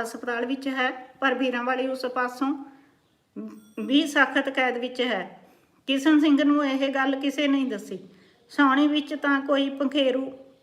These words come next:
ਪਰ ਵੀ ਨਹੀਂ ਸੀ ਮਾਰ ਸਕਦਾ। ਬਾਗੀ ਭਰਾ ਭਰਜਾਈ ਤੇ ਬਾਗੀਆਂ ਦੀ ਧੀ ਬਾਬਤ ਵੀਰਾਂ ਵਾਲੀ ਨੂੰ ਕੌਣ ਖਬਰ ਦੱਸਦਾ?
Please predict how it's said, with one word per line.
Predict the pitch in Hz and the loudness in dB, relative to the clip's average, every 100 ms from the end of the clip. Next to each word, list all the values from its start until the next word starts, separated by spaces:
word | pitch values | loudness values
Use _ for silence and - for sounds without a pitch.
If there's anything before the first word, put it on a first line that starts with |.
| - | 0
ਪਰ | 269 247 | 2 2
ਵੀ | 240 262 | -2 -2
ਨਹੀਂ | 262 247 208 | -2 -4 -6
ਸੀ | 233 | -10
ਮਾਰ | 220 214 | -8 -8
ਸਕਦਾ। | 190 202 196 175 - - _ _ _ _ _ - | -8 -10 -8 -12 -14 -20 _ _ _ _ _ -6
ਬਾਗੀ | 220 254 247 294 | 2 2 2 0
ਭਰਾ | 302 302 | 4 4
ਭਰਜਾਈ | 277 285 262 285 269 | 4 0 0 0 0
ਤੇ | 269 262 262 269 - - _ _ 240 | 0 2 0 -2 -12 -18 _ _ -4
ਬਾਗੀਆਂ | 226 247 247 269 262 | 0 0 0 -2 -2
ਦੀ | 262 269 | -2 -4
ਧੀ | 269 294 262 | -2 -2 -2
ਬਾਬਤ | 262 240 247 | -2 -4 -4
ਵੀਰਾਂ | 254 254 247 | -6 -4 -4
ਵਾਲੀ | 233 240 247 | -6 -4 -4
ਨੂੰ | 254 | -4
ਕੌਣ | 247 247 240 254 | -6 -6 -4 -6
ਖਬਰ | 254 214 | -6 -8
ਦੱਸਦਾ? | 214 214 - 190 | -6 -8 -10 -14